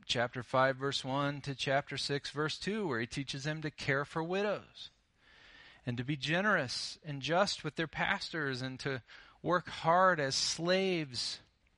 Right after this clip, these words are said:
living under the weight of oppression and injustice. The call's there to care for one another as brothers and sisters in Christ and to live lives of integrity and honesty and generosity and justice.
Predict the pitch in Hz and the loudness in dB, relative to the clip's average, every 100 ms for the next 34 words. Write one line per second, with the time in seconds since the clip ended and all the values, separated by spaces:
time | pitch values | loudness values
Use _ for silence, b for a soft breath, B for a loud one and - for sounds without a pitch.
0 | _ _ - 139 151 165 156 170 151 147 | _ _ -12 -2 -2 0 -4 -4 -4 0
1 | 147 165 139 123 - - 151 151 143 135 | 0 0 -4 -8 -4 0 0 0 -4 -8
2 | 117 _ _ b b b b b 135 127 | -12 _ _ b b b b b -2 -2
3 | 127 123 147 - 131 110 - - _ _ | -4 -2 -2 -2 -6 -4 -6 -10 _ _
4 | _ - - 135 123 131 135 131 - - | _ -2 4 4 2 0 0 0 -4 -4
5 | 156 160 - 147 139 139 139 131 127 123 | -2 -2 -4 -4 -2 -2 -2 0 0 -2
6 | 120 - B B B B B _ 143 143 | -4 -10 B B B B B _ -2 0
7 | 139 139 127 147 - 139 127 131 123 - | -6 -8 -6 -6 -4 -4 -4 -6 -6 0
8 | 147 143 135 - - 123 120 135 120 123 | 4 4 4 -4 -6 -10 -6 -6 -4 0
9 | 147 147 135 139 143 131 135 131 131 - | 0 0 4 4 4 0 -8 -8 -6 -2
10 | 151 156 143 135 131 131 143 160 143 - | 0 0 -2 -2 -2 0 0 0 -4 -4
11 | 143 131 123 143 156 147 147 156 156 139 | -4 -4 -2 -2 0 2 2 0 -4 -6
12 | 131 123 117 127 147 - 117 117 - - | -6 -6 -2 0 0 -4 -6 -6 -8 -16